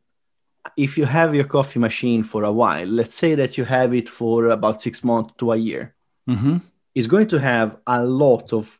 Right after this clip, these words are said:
Speaker 1: of, of salts built in. And that i-, it's dependent on how many cappuccinos you made, how mu-, how much steam you take out of the boiler, but still, you still have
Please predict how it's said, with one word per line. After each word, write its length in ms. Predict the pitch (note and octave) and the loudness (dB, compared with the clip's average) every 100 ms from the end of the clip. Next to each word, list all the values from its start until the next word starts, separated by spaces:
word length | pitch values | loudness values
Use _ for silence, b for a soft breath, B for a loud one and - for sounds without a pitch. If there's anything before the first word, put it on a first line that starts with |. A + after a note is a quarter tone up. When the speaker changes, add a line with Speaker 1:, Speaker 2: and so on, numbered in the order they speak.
| _ | _
Speaker 1:
of, 320 | A2+ G#2+ - _ _ _ _ _ _ _ _ _ _ _ _ _ _ B2 | -2 -2 -6 _ _ _ _ _ _ _ _ _ _ _ _ _ _ -4
of 180 | A2 | -4
salts 440 | - D3+ C3+ A2+ - | -2 0 0 0 -6
built 340 | A2+ G#2 - | -4 -4 -2
in. 180 | C3 G2 | -2 -2
And 300 | B2+ D3 D#3+ | -2 -2 0
that 200 | E3+ F3+ | -2 0
i-, 100 | F#3+ - | -6 -4
it's 320 | D3 C#3+ - | -2 -2 -6
dependent 580 | - C#3 D3 D3 C3+ A2+ | -10 -4 0 0 0 -2
on 120 | B2 | -2
how 160 | A#2+ C#3 | -2 -2
many 240 | C#3 B2+ | 0 -2
cappuccinos 560 | A#2 A2+ A#2+ - D#3 C3 | -2 -6 -8 -4 -4 -2
you 100 | A2+ | -2
made, 180 | G#2 G#2 | -4 -4
how 120 | A#2+ | -6
mu-, 140 | B2+ - | -6 -4
how 160 | B2+ | -2
much 220 | B2 A2+ | -2 -2
steam 320 | - - D3+ A#2+ | -6 -4 -2 0
you 100 | A2 | 0
take 240 | A#2+ A2 | -4 -4
out 220 | G#2+ G#2 | -4 -6
of 100 | G2 | -8
the 60 | G2 | -6
boiler, 340 | C3+ B2+ G#2 | -2 -2 -4
but 180 | F2+ - | -8 -14
still, 320 | - D3+ A2+ | -8 -2 0
you 140 | A2 A2 | 0 -2
still 320 | - - C#3 | -8 -8 -8
have 520 | - C3 A2 F#2+ - | -2 0 0 -2 -10